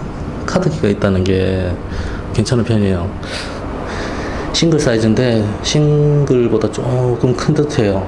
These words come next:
한 일 미터 정도 되려나? 예. 그리고 티비 있고요. 하고 테이블, 어, 하고 여기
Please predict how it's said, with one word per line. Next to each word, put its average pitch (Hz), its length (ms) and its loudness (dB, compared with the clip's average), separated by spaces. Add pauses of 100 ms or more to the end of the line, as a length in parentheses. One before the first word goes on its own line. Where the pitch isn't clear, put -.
(340)
한 110 120 2
일 123 180 2
미터 139 220 0
정도 101 260 -2
되려나? 104 380 0 (260)
예. 104 220 -2 (680)
그리고 123 400 2 (3000)
티비 135 300 0
있고요. 104 480 0 (2500)
하고 107 440 2
테이블, 131 680 2 (1900)
어, 104 220 2
하고 113 300 2
여기 98 240 0